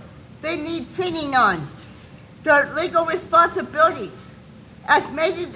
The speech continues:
mandated reporters. There's a free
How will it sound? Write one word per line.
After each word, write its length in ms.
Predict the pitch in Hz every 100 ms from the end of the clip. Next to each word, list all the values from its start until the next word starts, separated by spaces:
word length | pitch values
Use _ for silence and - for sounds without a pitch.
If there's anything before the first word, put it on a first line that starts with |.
| 208
mandated 680 | 262 330 285 359 349 359
reporters. 540 | 240 - 349 370 196 - - - - - - - - - - -
There's 260 | 285 320 330
a 180 | 269
free 420 | - - 392 427